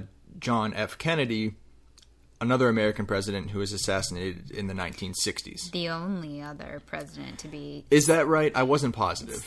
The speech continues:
Speaker 2: s-, s-, successfully
Speaker 1: S-, yes, other
Speaker 2: assassinated.
Speaker 1: presidents have been
Speaker 2: Yeah.
Speaker 1: attempted.
Speaker 2: Mm-hmm.
Speaker 1: Uh, okay. So Lincoln was elected to Congress in eighteen forty-six.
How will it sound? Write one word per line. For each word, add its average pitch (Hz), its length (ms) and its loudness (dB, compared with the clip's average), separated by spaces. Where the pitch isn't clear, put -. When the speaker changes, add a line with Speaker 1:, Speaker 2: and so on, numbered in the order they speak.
Speaker 2:
s-, - 200 -12
s-, - 220 -14
successfully 160 800 -8
Speaker 1:
S-, - 220 0
yes, 123 420 2
other 117 180 2
Speaker 2:
assassinated. 139 60 -2
Speaker 1:
presidents 104 400 0
have 101 120 -4
been - 100 -2
Speaker 2:
Yeah. 147 440 -2
Speaker 1:
attempted. 160 640 -6
Speaker 2:
Mm-hmm. 151 480 -10
Speaker 1:
Uh, 95 300 0
okay. - 280 -4
So 117 260 8
Lincoln 151 460 4
was 127 120 4
elected 117 380 2
to 113 80 -2
Congress 98 680 0
in 101 440 -2
eighteen 117 500 0
forty-six. 104 800 -2